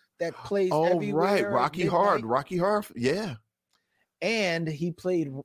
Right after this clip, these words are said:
Speaker 1: Mayor Randall Winston in Spin City.
Speaker 2: Right. You know what? I never watched Spin City.
Speaker 1: It was, that was, it was all right.
Speaker 2: Yeah.
Speaker 1: That's funny enough. Um, that, that's his real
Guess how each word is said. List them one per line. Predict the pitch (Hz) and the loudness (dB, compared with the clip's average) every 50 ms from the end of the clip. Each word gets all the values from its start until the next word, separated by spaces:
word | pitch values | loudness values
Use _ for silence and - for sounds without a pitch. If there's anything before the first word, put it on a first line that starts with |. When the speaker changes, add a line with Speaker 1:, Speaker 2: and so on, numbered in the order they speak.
| - _ _ | -14 _ _
Speaker 1:
Mayor | - 131 143 156 165 165 165 156 151 131 | -8 -6 -4 -2 -2 -2 0 -2 -2 -2
Randall | 117 135 139 143 151 156 147 151 147 135 | -2 -2 -4 -4 -4 -4 -4 -4 -4 -2
Winston | 135 127 123 135 151 160 151 - - - - - 120 90 78 69 _ _ _ _ _ _ _ _ _ _ _ _ _ _ _ _ _ _ _ | -2 -4 -4 -2 -4 -4 -6 -8 -14 -18 -10 -8 -8 -8 -8 -12 _ _ _ _ _ _ _ _ _ _ _ _ _ _ _ _ _ _ _
in | 107 92 87 | -12 -12 -12
Spin | 85 - - - - 127 120 110 110 107 | -12 -14 -18 -12 -8 -8 -6 -6 -6 -8
City. | 110 - - 127 120 90 65 - _ _ _ _ _ _ _ _ _ _ _ _ _ _ _ _ _ _ _ _ _ _ _ 123 | -10 -12 -10 -10 -10 -10 -12 -16 _ _ _ _ _ _ _ _ _ _ _ _ _ _ _ _ _ _ _ _ _ _ _ -14
Speaker 2:
Right. | 107 104 127 160 151 120 - - _ - - - - _ _ _ _ - - _ | -6 -2 0 2 2 2 0 -4 _ -18 -18 -18 -20 _ _ _ _ -20 -20 _
You | - 170 170 | -4 0 2
know | 170 | 2
what? | - - 185 | 2 2 2
I | 139 | 2
never | 127 135 131 139 | 0 0 0 2
watched | 127 120 117 - - | 0 0 0 -2 -6
Spin | - - 110 107 | -6 -4 -4 -4
City. | - - 110 92 90 85 - _ _ _ _ _ _ _ _ _ _ _ _ _ _ | -2 -4 -4 -4 -4 -8 -10 _ _ _ _ _ _ _ _ _ _ _ _ _ _
Speaker 1:
It | 381 403 339 | -2 -2 -2
was, | 120 - - | -2 -4 -6
that | 320 330 233 | -6 -6 -6
was, | 110 101 - - - _ _ _ _ - | -6 -8 -12 -18 -20 _ _ _ _ -14
it | 381 | -12
was | 262 123 85 | -10 -10 -10
all | 76 | -10
right. | 69 65 64 - _ _ _ _ _ _ _ _ - | -12 -14 -16 -20 _ _ _ _ _ _ _ _ -6
Speaker 2:
Yeah. | 92 87 78 82 76 - - _ _ _ _ 196 | -4 -4 -4 -6 -8 -12 -18 _ _ _ _ -12
Speaker 1:
That's | 165 - - | -12 -12 -12
funny | 104 92 87 82 | -12 -12 -12 -12
enough. | 78 76 73 76 - _ _ _ _ _ _ _ _ _ _ _ _ _ _ - | -14 -16 -18 -20 -20 _ _ _ _ _ _ _ _ _ _ _ _ _ _ -6
Um, | 107 104 101 98 98 95 98 110 | -6 -4 -4 -4 -6 -8 -6 -4
that, | 143 147 160 156 - | -4 -4 -4 -2 -2
that's | 180 175 156 - | -4 -4 -2 -4
his | 123 104 95 95 | -6 -8 -6 -8
real | 101 95 90 85 82 | -10 -10 -10 -12 -16